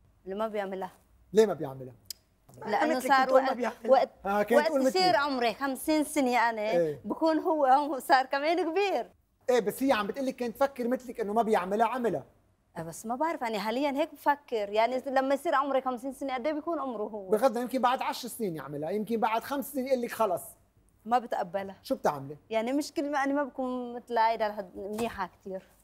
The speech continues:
Speaker 2: ما بتكوني مثل عايدة؟
Speaker 1: إيه. إذا بده يتجوز،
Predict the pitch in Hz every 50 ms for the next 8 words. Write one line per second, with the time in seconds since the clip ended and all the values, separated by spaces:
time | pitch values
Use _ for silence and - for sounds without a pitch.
0 | - 170 202 220 226 - - 262 240 214 175 175 - 147 143 151 143 139 127 127
1 | 101 - 269 226 170 - _ _ - 135 131 - - - - - 762 - 1077 1077
2 | - _ _ _ _ _ _ _ _ _ _ _ _ _ _ _ _ _ _ _
3 | _ _ _ _ _ - 254 208 226 226 208 226 208 180 208 185 185 165 - 226
4 | 247 285 359 403 440 453 - - -